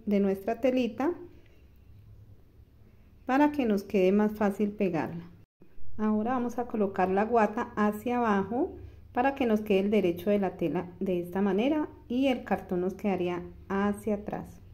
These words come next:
o en la parte del revés de la tela. Vamos a pegar a todo alrededor de esta manera. Como ya le hicimos los piqueticos, nos va a quedar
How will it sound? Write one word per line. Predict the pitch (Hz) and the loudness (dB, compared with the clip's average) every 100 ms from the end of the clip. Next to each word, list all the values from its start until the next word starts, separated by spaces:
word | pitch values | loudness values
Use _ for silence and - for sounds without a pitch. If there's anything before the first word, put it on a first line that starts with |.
| - | -2
o | 220 | 0
en | 233 | 0
la | 214 | 0
parte | 190 170 - | 0 -2 2
del | 196 196 | 2 4
revés | 185 170 160 | 2 2 2
de | 175 | 0
la | 185 - | -2 -4
tela. | - - - - - - - - | -8 -10 -14 -20 -20 -20 -14 -4
Vamos | 185 202 | -2 -2
a | 208 | -2
pegar | 208 190 180 | -2 0 0
a | 190 185 | -2 -2
todo | 226 226 | 0 0
alrededor | 233 240 240 240 214 214 320 - - - - - - - - - - - - - - - - - - - | 0 4 6 6 6 4 0 -6 -16 -20 -20 -20 -20 -20 -20 -20 -20 -20 -20 -20 -20 -20 -20 -20 -20 -10
de | 196 196 180 | -4 0 0
esta | 175 185 | -2 -2
manera. | 190 165 131 - - - - - - - - - - - - - - - - - - - - - - - | 0 0 -4 -8 -16 -18 -20 -20 -20 -20 -20 -20 -20 -20 -20 -20 -20 -20 -20 -20 -20 -20 -20 -20 -20 -12
Como | - 214 208 | -2 2 4
ya | 202 | 4
le | 214 | 2
hicimos | - 269 262 262 | 2 2 4 4
los | 262 | 4
piqueticos, | 262 262 - 262 269 - 254 262 | 2 -2 0 2 0 0 -2 -2
nos | 220 185 | 0 0
va | 180 | -2
a | |
quedar | 185 190 190 | 0 -2 -2